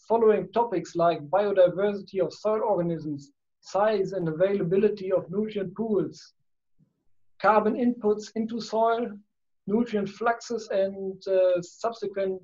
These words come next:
nutrient cycling, soil structure and aggregate stability, and finally, and of course, one of the most important things, crop yields. And for all of those topics, a lot of, uh,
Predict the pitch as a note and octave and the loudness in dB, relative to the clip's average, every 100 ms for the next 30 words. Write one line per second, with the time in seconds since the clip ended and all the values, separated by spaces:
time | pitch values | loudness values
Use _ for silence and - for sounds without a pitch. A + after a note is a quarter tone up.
0 | _ F#3 G3+ A3+ G3+ F#3+ F#3 G#3+ - G3 | _ -6 -4 -4 -6 -6 -8 -12 -10 -6
1 | G#3+ A#3 A3+ A#3 A#3 A3+ _ _ _ - | -4 -6 -8 -8 -10 -12 _ _ _ 2
2 | G#3 A#3 - - A3+ A3 - G#3 G3 F#3+ | 4 4 2 -4 -4 -4 -8 -6 -4 -6
3 | F#3+ - A3 G#3+ G3+ G3+ F#3+ - - F3 | -8 -4 -2 -2 -2 -2 -4 -6 -4 -2
4 | A#3 A3 A3+ A3+ A3 A3 _ _ _ _ | -2 -4 -8 -8 -10 -12 _ _ _ _
5 | _ _ - F#3+ F#3+ F#3+ G#3 G#3+ A3 A#3 | _ _ 0 2 2 0 2 4 2 0
6 | A#3+ E3 E3 E3+ - _ _ _ - - | -2 -2 -2 -6 -14 _ _ _ 2 2
7 | - G#3 A3+ G#3 - _ _ _ _ F3 | 4 2 2 0 -10 _ _ _ _ 2
8 | F3+ F3+ F3 F#3+ F#3 - G3+ A3+ G3+ G#3 | 2 2 0 -2 -2 0 2 2 -2 -4
9 | G#3+ - G3+ G#3+ F#3 B3 C#4+ C#4 - _ | -6 -2 0 0 0 -2 -2 -8 -20 _
10 | _ _ _ _ _ _ _ _ - F#3 | _ _ _ _ _ _ _ _ 0 4
11 | F#3+ F#3 F#3+ A#3 A#3+ A#3+ F#3+ G#3 G3+ A3+ | 4 4 2 4 6 6 4 2 0 0
12 | A#3 A3 - F#3 F3+ F3+ G3+ G3+ - F#3 | -2 -4 -4 0 0 0 2 0 0 -2